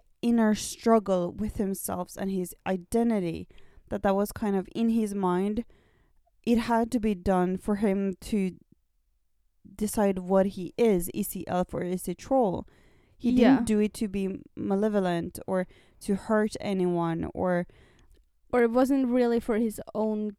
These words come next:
Speaker 2: gain. Like, he wasn't going to win anything.
Speaker 1: No.
Speaker 2: He just wanted to figure out his inner battle.
Speaker 1: Yeah, and he has been so hurt and manipulated by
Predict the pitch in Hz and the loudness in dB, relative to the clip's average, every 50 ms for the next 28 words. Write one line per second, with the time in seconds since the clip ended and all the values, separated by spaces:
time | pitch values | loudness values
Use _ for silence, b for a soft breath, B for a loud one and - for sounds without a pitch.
0 | _ - 233 226 214 202 190 156 - 185 175 - - 208 220 220 208 - - 240 | _ -4 -2 -2 0 0 -2 -2 -4 -4 -6 -4 -4 -4 -4 -4 -4 -4 -4 -2
1 | 240 233 240 262 262 262 254 240 220 208 233 226 226 226 220 208 - 208 196 208 | 0 0 2 2 2 2 0 -2 -2 0 0 2 2 2 0 0 -2 -4 -4 -4
2 | 214 214 208 208 214 214 220 - 233 247 254 254 262 - 302 302 311 339 359 B | -6 -4 -2 -2 -2 -2 -2 -2 -2 -2 -2 -2 -2 0 0 2 2 2 0 B
3 | B B B B 214 214 208 202 190 - - - 311 302 247 226 233 220 208 208 | B B B B 0 2 4 4 4 4 4 4 2 2 2 2 2 2 2 2
4 | 208 208 202 - - 214 214 202 202 196 202 - - - - - 196 185 196 180 | 2 0 -2 -4 -6 -4 -4 -2 -4 -4 -8 -10 -18 -14 -8 -8 -4 -2 -2 0
5 | 170 165 175 214 226 180 - - _ - 208 202 196 185 170 151 - _ - 139 | 0 -2 -2 -2 -6 -6 -8 -10 _ -6 -4 -4 -2 -2 -4 -4 -6 _ -6 -4
6 | 123 110 - 82 69 65 220 220 _ - 226 233 214 196 185 185 185 196 208 208 | -4 -4 -6 -8 -8 -8 -10 -10 _ 0 2 4 4 4 2 0 0 0 -2 -4
7 | - - - 214 - 233 240 233 233 226 220 202 196 208 220 214 214 202 196 - | -6 -8 -10 -6 -2 -2 -2 0 0 -2 -4 -4 -4 -4 -2 -2 -4 -6 -6 -4
8 | - 226 214 220 - - - - 202 202 196 196 196 - - - 202 202 202 202 | -2 0 0 0 -2 -6 -6 -4 -2 -2 -2 -2 -4 -6 -8 -6 -4 -4 -2 -2
9 | 202 196 - 196 196 185 180 180 170 180 175 170 170 | -4 -4 -2 0 0 0 0 0 -2 -2 -4 -4 -4